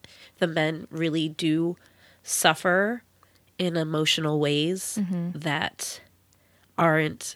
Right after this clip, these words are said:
Speaker 1: necessarily recognized by the other characters in the book.
Speaker 2: Mm-hmm.
Speaker 1: Like Noah and Mosasu growing up without a father, and
Speaker 2: Mm-hmm.
Speaker 1: Noah growing up,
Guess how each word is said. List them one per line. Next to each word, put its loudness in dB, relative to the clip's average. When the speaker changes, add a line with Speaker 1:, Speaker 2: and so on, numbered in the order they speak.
Speaker 1:
necessarily -2
recognized 0
by 2
the -2
other 0
characters 0
in -6
the -6
book. -4
Speaker 2:
Mm-hmm. -4
Speaker 1:
Like -4
Noah 6
and 2
Mosasu -2
growing 2
up 0
without -4
a -8
father, 4
and -4
Speaker 2:
Mm-hmm. -12
Speaker 1:
Noah 4
growing 2
up, 0